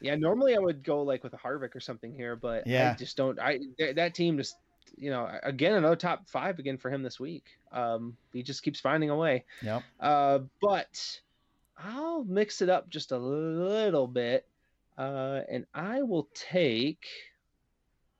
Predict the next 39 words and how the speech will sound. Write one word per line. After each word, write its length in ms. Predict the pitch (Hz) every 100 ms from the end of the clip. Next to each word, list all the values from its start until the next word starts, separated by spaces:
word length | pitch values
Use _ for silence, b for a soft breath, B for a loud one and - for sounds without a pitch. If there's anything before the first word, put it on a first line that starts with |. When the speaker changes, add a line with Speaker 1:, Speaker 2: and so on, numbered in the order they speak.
| 139
Speaker 1:
Man, 400 | 160 139 113 104 151
this 160 | -
is 80 | -
tough. 260 | 156 151 - -
Speaker 2:
<laughs> 520 | - - _ - - -
Speaker 1:
Got 80 |
a 40 | 170
couple 240 | 180 165
of 60 | 135
guys 240 | 151 156
here. 300 | 127 131 151
Denny 240 | 147 180 220
Hamlin's 340 | 190 180 143
such 180 | 165 156
an 60 | 139
outlier 560 | 147 127 120 120 120 117
from, 280 | 127 117 - -
from 260 | 127 123
recent 260 | 135 135 110
races. 320 | 127 113 107
He's 140 | 139
been 160 | 143 117
really 260 | 120 120 120
good. 200 | 120 113
Speaker 2:
Do 120 | 127
you 80 | 156
want 100 | 139
me 60 | 135
to 80 | 135
tell 140 | 135
you 120 | 139
who 100 | 135
I 120 | 131 123
would, 120 | 120
who 220 | 127 131
was 120 | 123
my 120 | 120 117
second 280 | 123 113
choice? 540 | 110 120 143 156 -